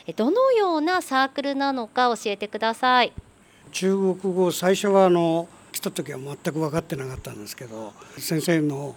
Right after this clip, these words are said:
Speaker 2: 指導によって少しずつこう喋れるようになってきたということで、当初はあの、先生の四回の講習会っ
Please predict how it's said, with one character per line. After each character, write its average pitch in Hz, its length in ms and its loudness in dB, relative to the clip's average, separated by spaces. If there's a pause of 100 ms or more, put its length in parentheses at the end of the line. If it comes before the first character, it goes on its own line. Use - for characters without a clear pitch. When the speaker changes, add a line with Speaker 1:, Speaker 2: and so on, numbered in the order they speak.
Speaker 2:
指 139 360 -10
導 123 140 -14
に 110 120 -12
よ 107 40 -12
っ 110 40 -20
て 135 340 -12 (220)
少 - 260 -4
し 180 160 -4
ず 151 140 -8
つ - 180 -14
こ 107 80 -16 (160)
う 117 60 -18
喋 160 340 -4
れ 202 140 2
る 185 60 -2 (180)
よ 110 160 -14
う 101 40 -18
に 101 140 -16 (340)
な 143 120 -6
っ - 40 -8
て - 140 -14
き - 100 -10
た 139 120 -12
と - 160 -20 (140)
い 214 120 -4
う 180 180 -4
こ 156 200 -14 (120)
と 131 140 -14
で、 127 240 -12 (340)
当 240 160 4
初 185 140 0
は 151 180 -2
あ 135 40 -10
の、 147 260 -10 (380)
先 220 260 2
生 226 220 6
の 143 320 2
四 240 340 6
回 277 340 6
の 131 280 0 (400)
講 247 180 2
習 277 240 2
会 143 220 -6
っ 110 40 -14